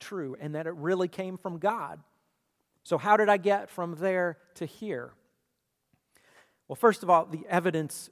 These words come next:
is very helpful. Uh, there's a ton of it out there, and I'll share some of that with you today. But I also want to give you a word of caution.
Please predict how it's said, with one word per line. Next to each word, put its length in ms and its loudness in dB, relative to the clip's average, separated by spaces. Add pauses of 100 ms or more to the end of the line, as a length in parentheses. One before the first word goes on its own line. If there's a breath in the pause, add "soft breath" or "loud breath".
is 400 0 (100)
very 420 -4
helpful. 500 -8 (420)
Uh, 80 -16
there's 160 -8
a 60 -12
ton 340 -4
of 80 2
it 80 6
out 240 6
there, 200 -2
and 160 -10
I'll 100 -6
share 300 -4
some 260 -6
of 60 -6
that 180 -4
with 160 -6
you 100 -10
today. 560 -2 (960 soft breath)
But 80 8
I 80 8
also 380 2
want 220 -2
to 40 -4
give 140 -6
you 100 2
a 40 4
word 260 -2
of 120 -4
caution. 560 -8